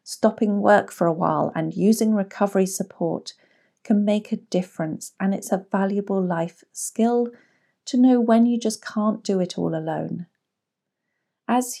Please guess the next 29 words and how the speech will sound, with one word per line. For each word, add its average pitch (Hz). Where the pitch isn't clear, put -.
humans, 233
we 226
are 220
not 214
supposed -
to 180
do 180
it -
all 175
alone. 170
After 220
all, 208
we 202
evolved 220
from 190
tribes, 165
and 202
a 208
community 202
of 185
support -
is 233
how 226
we 220
survive 175
the -
best. -
So -
stop -